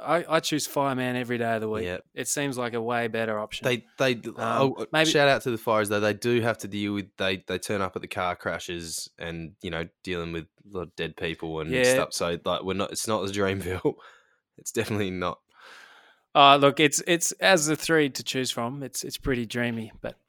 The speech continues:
Speaker 2: Would
Speaker 1: yeah, like, like most jobs, there's some, <laughs> there's some heavy stuff
Speaker 2: <laughs> Yeah,
Speaker 1: to deal with.
Speaker 2: involved.
Speaker 1: I
Speaker 2: Would I
Speaker 1: feel
Speaker 2: be right in saying you're the, in your family, you're supposed to be a cop because of the siblings, mate?
Speaker 1: No.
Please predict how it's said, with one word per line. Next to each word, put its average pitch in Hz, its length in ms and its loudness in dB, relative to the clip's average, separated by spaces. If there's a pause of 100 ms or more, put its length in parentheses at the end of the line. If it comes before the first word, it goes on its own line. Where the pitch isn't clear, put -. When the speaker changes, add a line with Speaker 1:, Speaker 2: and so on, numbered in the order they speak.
(120)
Speaker 2:
Would 131 160 -2 (160)
Speaker 1:
yeah, 110 220 -8
like, 139 240 -2
like 175 180 -2
most 131 240 0
jobs, 127 220 0
there's 127 120 2
some, 139 260 4 (180)
<laughs> 180 220 0
there's 233 180 4
some 160 120 4
heavy 143 220 6
stuff 147 380 2
Speaker 2:
<laughs> 110 40 -4
Yeah, 110 120 0
Speaker 1:
to - 80 -2
deal 151 180 0
with. 156 180 0
Speaker 2:
involved. 117 360 -2 (100)
Speaker 1:
I 277 300 -2
Speaker 2:
Would 170 100 8
I 196 40 10
Speaker 1:
feel 196 100 8
Speaker 2:
be 214 100 8
right 160 320 6
in 139 140 -2
saying 127 320 0
you're 117 480 4 (120)
the, 104 460 -2
in 113 160 -2
your 104 160 2
family, 104 460 -2
you're 95 400 -4
supposed 95 520 -4
to 90 60 -12
be 92 320 -4
a 87 80 -8
cop - 380 -6 (400)
because - 580 -6 (560)
of 92 220 -6
the 95 80 -6
siblings, 101 680 -6
mate? 92 300 -8
Speaker 1:
No. 127 480 0